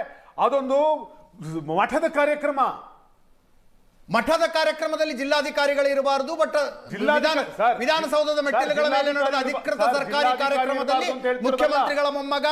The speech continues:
Speaker 2: ಜಮೀರ್
Speaker 1: ಸರ್,
Speaker 2: ಅಹಮದ್ ಖಾನ್ರ ಮಗ,
Speaker 1: ಜಿಲ್ಲಾಧಿಕಾರಿ ಇರಬಾರ್ದು ಅಂತ ಹೇಳ್ತಾ
Speaker 2: ರಿಜ್ವಾನ್
Speaker 1: ಇರೋದಲ್ಲ
Speaker 2: ಅರ್ಷದ್ರ ಮಗ
Speaker 1: ಸರ್.
Speaker 2: ಇರಬಹುದು.
Speaker 1: ಸರ್, ಜಿಲ್ಲಾಧಿಕಾರಿ ಇರಬಾರ್ದು ಅಂತ ನಾವು ಹೇಳ್ತಾ ಇರೋದಲ್ಲ ಸರ್.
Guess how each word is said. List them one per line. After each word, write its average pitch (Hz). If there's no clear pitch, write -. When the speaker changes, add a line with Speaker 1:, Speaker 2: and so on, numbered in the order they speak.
Speaker 2:
ಜಮೀರ್ 269
Speaker 1:
ಸರ್, 240
Speaker 2:
ಅಹಮದ್ 285
ಖಾನ್ರ 277
ಮಗ, 294
Speaker 1:
ಜಿಲ್ಲಾಧಿಕಾರಿ 294
ಇರಬಾರ್ದು 269
ಅಂತ 269
ಹೇಳ್ತಾ 247
Speaker 2:
ರಿಜ್ವಾನ್ 302
Speaker 1:
ಇರೋದಲ್ಲ 294
Speaker 2:
ಅರ್ಷದ್ರ 285
ಮಗ 277
Speaker 1:
ಸರ್. 330
Speaker 2:
ಇರಬಹುದು. 262
Speaker 1:
ಸರ್, 214
ಜಿಲ್ಲಾಧಿಕಾರಿ 208
ಇರಬಾರ್ದು 185
ಅಂತ 185
ನಾವು 190
ಹೇಳ್ತಾ 170
ಇರೋದಲ್ಲ 185
ಸರ್. 180